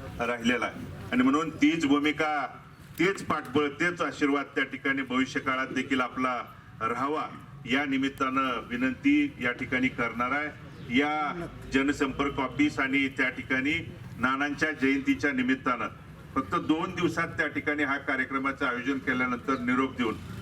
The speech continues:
मोठ्या प्रचंड संख्येनं त्या ठिकाणी आपण गावातले प्रमुख पदाधिकारी, वडीलधारी, तरुण सहकारी, पत्रकार बंधू या ठिकाणी उपस्थित आहेत. या सर्वांचं, माता भगिनी त्या ठिकाणी उपस्थित आहेत. मी मनापासून, अंतःकरणापासून आपल्या सर्वांचं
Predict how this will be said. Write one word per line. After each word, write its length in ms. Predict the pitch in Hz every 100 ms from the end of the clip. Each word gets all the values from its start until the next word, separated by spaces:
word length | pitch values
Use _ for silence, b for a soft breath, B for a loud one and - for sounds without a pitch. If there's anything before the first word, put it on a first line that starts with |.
| - -
मोठ्या 240 | - 139
प्रचंड 440 | - 127 143 143
संख्येनं 600 | 139 139 117 123 123 151 151 - - - - - - - - -
त्या 120 | 135
ठिकाणी 400 | 135 127 123 127
आपण 320 | 123 131 123 117
गावातले 420 | 117 120 120 120
प्रमुख 280 | - 120 117
पदाधिकारी, 680 | - 113 120 120 120 117 120
वडीलधारी, 640 | 110 110 123 117 110 110 110
तरुण 220 | 147 147
सहकारी, 480 | 117 117 107 107 98 92 - - - - 127
पत्रकार 420 | 135 151 151 143
बंधू 300 | 131 123 127
या 140 | 123
ठिकाणी 360 | 120 120 120 117
उपस्थित 520 | 110 - 113 113 104
आहेत. 540 | 98 - - - 120 120
या 120 | 127
सर्वांचं, 560 | - 135 143 151 139 127
माता 300 | 123 - 131
भगिनी 320 | 127 127 123
त्या 160 | 120
ठिकाणी 340 | - - 120 113
उपस्थित 480 | - 117 - - 107
आहेत. 500 | 95 - - - 123
मी 60 |
मनापासून, 720 | 123 123 147 143 143 - 151 131
अंतःकरणापासून 920 | 127 135 156 143 131 131 127 - 131
आपल्या 300 | 120 123 123
सर्वांचं 680 | - 127 127 139 131 -